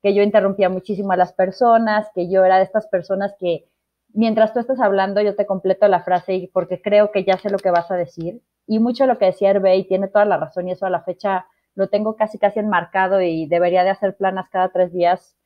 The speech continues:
aunque, o sea, es algo que sí tomo muy en cuenta, es que incluso si sabes el ochenta por ciento de lo que alguien va a decir, quizás en ese veinte por ciento hay algo de oro de, que te puede servir, si no en este momento, más adelante, y que te estás perdiendo por asumir.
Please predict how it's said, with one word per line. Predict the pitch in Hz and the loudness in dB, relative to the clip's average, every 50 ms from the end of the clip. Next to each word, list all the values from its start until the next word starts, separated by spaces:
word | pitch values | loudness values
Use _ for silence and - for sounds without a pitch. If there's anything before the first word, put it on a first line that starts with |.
| _ _ _ _ _ _ _ | _ _ _ _ _ _ _
aunque, | - 170 165 165 190 180 - - | -8 -6 -2 -2 -2 -2 -2 -10
o | |
sea, | 175 - 202 | -2 2 2
es | 196 190 | 2 4
algo | 214 196 202 202 196 | 2 0 0 0 -2
que | 196 165 | -4 -6
sí | - 214 196 | -6 -8 -6
tomo | - 196 190 185 | -6 -4 -4 -4
muy | 190 190 190 | -4 -4 -6
en | 185 185 | -6 -6
cuenta, | - - 185 180 - - 175 180 202 - _ - | -2 -2 -2 -2 0 0 -2 -2 -2 -6 _ -6
es | 208 202 202 - | -6 -6 -6 -4
que | - 220 220 214 - _ _ _ | -4 -2 -2 -4 -6 _ _ _
incluso | - 233 226 226 254 269 277 269 330 | -2 0 0 2 2 0 0 0 0
si | 330 277 233 | -2 -2 -2
sabes | - 220 214 226 220 | 0 2 2 2 0
el | 214 185 196 | -2 -2 -2
ochenta | 190 - - 208 214 214 220 214 | -2 0 -2 0 0 0 -2 -2
por | 220 196 185 | -2 -6 -6
ciento | - 190 175 - 196 | -6 -6 -6 -2 -2
de | 190 185 | -2 -2
lo | 170 170 | -4 -4
que | - 180 | -4 -4
alguien | 170 175 175 185 185 175 | -4 -2 -2 -4 -4 -2
va | 175 | -2
a | 170 | -2
decir, | 175 170 170 - 170 233 - _ _ _ _ _ _ _ _ - | -4 -4 -6 -8 -12 -12 -12 _ _ _ _ _ _ _ _ -6
quizás | 220 220 214 240 240 - | -4 0 2 0 2 0
en | 269 240 | 0 -2
ese | 226 226 240 220 | -2 -2 -2 -2
veinte | 208 208 220 220 233 226 233 226 | 0 0 0 0 0 -2 -4 -4
por | 226 - 185 175 | -4 -4 -4 -4
ciento | - - 185 175 180 - 190 214 285 - - _ _ _ _ - | -4 -6 -6 -6 -4 -4 -4 -6 -6 -8 -14 _ _ _ _ -6
hay | - 180 196 208 | -2 0 2 4
algo | 202 196 190 190 196 202 202 | 4 2 2 2 2 2 4
de | 185 185 185 | 6 6 6
oro | 202 214 226 226 220 220 226 339 587 - - _ _ _ _ _ _ _ _ _ _ _ _ - | 8 8 8 6 6 6 6 4 2 -2 -8 _ _ _ _ _ _ _ _ _ _ _ _ -6
de, | 190 190 185 - - - - | -6 -6 -6 -6 -10 -14 -8
que | - 196 196 | -6 -6 -2
te | - 202 | -2 -4
puede | 202 - 233 226 226 220 226 220 214 208 190 180 170 165 - - - | -2 0 2 2 4 4 4 4 4 4 4 4 2 0 -4 -8 -2
servir, | - 196 185 190 220 214 208 196 185 | 0 0 2 2 2 0 0 -2 -8
si | - - 208 | -10 -6 -4
no | 220 220 | -4 -2
en | 233 | -4
este | 254 240 - | -4 -6 -6
momento, | 220 196 190 196 202 202 202 208 | -8 -6 -6 -6 -6 -4 -4 -4
más | 208 202 196 196 - | -2 -4 -6 -4 -2
adelante, | 202 190 180 175 180 180 185 - - 202 - | -2 0 0 0 -2 -2 -2 0 -2 -2 -2
y | 220 196 - | -2 -6 -6
que | 185 175 | -6 -4
te | - 190 | -4 -4
estás | 185 - 208 202 202 | 0 0 0 0 0
perdiendo | - 208 202 190 190 180 180 185 185 185 | 0 0 0 2 0 -2 0 -2 -2 -2
por | - 175 160 | -2 -2 -2
asumir. | 156 156 - 165 165 170 160 | -2 -4 -8 -10 -10 -10 -10